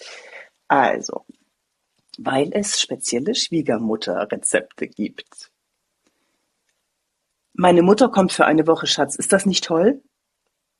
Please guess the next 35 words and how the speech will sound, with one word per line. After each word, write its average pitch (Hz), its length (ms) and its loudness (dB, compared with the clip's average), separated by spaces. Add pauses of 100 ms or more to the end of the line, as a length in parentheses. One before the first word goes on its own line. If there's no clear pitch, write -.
(460)
Ich - 160 -14
überlegte 139 440 -2
fieberhaft, 147 600 -6
ob 139 120 -6
es - 200 -6
jetzt 139 340 0
ginge, 147 260 2
noch 135 180 2
einen, 135 320 2 (340)
äh, 143 180 0
ob 147 140 2
es 143 100 0
ginge, 156 220 2
jetzt 143 260 2
noch 156 140 -2
eine 147 180 0
Herztransplantation 139 1040 -2
vorzugaukeln 135 920 -4 (280)
oder, 147 380 0 (220)
wenn 160 120 2
es 160 120 0
dazu 175 260 -2
vielleicht 160 400 -2
schon 165 160 -4
zu 156 120 -8
spät 160 360 -2
wäre, 165 300 0
an 151 100 -2
einem 156 320 2
angeschnittenen 160 680 -2
Bungee-Seil 147 560 -2
vom 151 180 -6
Fernsehturm 143 680 -4
zu - 100 -14
springen. 135 460 -8